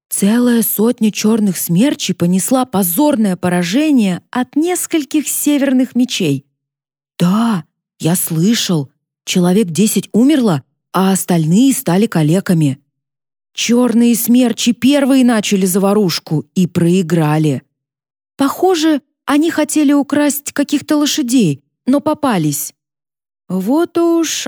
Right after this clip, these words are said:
а сколько шуму было. На самом-то деле не такие уж они и богатыри оказались. Какие ж они смерчи?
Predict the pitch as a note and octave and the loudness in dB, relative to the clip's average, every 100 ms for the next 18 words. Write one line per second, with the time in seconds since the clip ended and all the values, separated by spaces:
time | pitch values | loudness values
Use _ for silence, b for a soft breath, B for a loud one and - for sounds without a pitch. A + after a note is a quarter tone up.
0 | - G#3+ G#3 - B3+ A#3+ G#3 G3 - D#4+ | -4 -4 -4 0 0 2 -2 -2 0 0
1 | E4 D#4+ C4 D4+ D4 C#4 C4 A3+ - _ | 2 0 0 2 2 2 0 -2 -8 _
2 | _ _ - D4 D4+ - D#4 C#4 B3+ C#4 | _ _ -2 0 0 0 2 2 2 0
3 | A3+ D4 B3+ B3 B3+ B3+ B3+ C#4+ C#4+ C4 | 2 2 4 4 2 0 0 0 2 2
4 | A#3+ B3 A#3 B3 B3+ G#3 G#3 - A#3 C4 | 2 0 2 4 2 2 0 0 2 2
5 | D4 G#3 G3 F#3+ F#3+ D#3+ C#3+ C3+ - _ | 2 0 -2 -2 0 0 -2 -6 -10 _
6 | _ _ _ _ - E4 E4 D#4+ C#4 C#4+ | _ _ _ _ -2 -2 2 2 2 2
7 | B3+ B3+ A#3+ B3 F3+ - - C#3+ | 2 2 2 2 2 -2 -4 -4